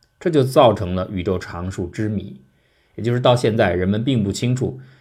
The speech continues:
爱因斯坦的方程原本他认为犯了最大错误的宇宙常数，他把它抹掉了。后来由于膨胀的存在，又把它复活了。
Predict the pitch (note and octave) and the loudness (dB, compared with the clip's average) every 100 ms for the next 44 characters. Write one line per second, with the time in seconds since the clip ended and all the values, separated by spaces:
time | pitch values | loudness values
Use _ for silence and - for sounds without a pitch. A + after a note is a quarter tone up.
0 | _ _ _ - D#3+ E3+ E3 F3 C#3 F2+ | _ _ _ 2 2 2 0 2 2 2
1 | G2+ B2+ C3 A#2+ G2+ G2+ A#2+ G2+ F#2 G2+ | 2 2 2 0 2 2 2 -2 -2 -2
2 | G2+ G2 F2+ F2+ G#2 - - G#2 F#2+ A2 | 0 0 -2 -2 -4 -8 -4 -2 0 0
3 | G#2 G2 - B2+ G2+ F#2+ F2+ G2 F2 F#2 | 0 -2 -2 0 0 0 -4 -6 -4 -4
4 | - F2+ F#2+ A2 F2+ A2 G2 G#2 G#2+ G#2+ | -4 -6 -4 -4 -2 -2 -2 -2 0 0
5 | D2+ A#2 F#2+ F2+ - _ _ _ _ _ | 0 0 0 -2 -14 _ _ _ _ _
6 | - F#3+ C3+ A#2+ A2+ A2 A2+ A#2 - - | 0 6 6 6 6 4 2 -2 -4 -12
7 | F#2 G#2 B2 G#2 F#2+ F2+ F2 - C#4+ - | -6 -2 0 0 -2 -2 -6 -8 -16 -18
8 | - E2 F2+ G#2 F2+ A#2+ G2+ E2+ G2 - | -12 -10 -4 -4 -4 -4 -4 -4 -6 -4
9 | C#3 F#2+ F2 D#2 - - | -2 -2 -4 -8 -12 -16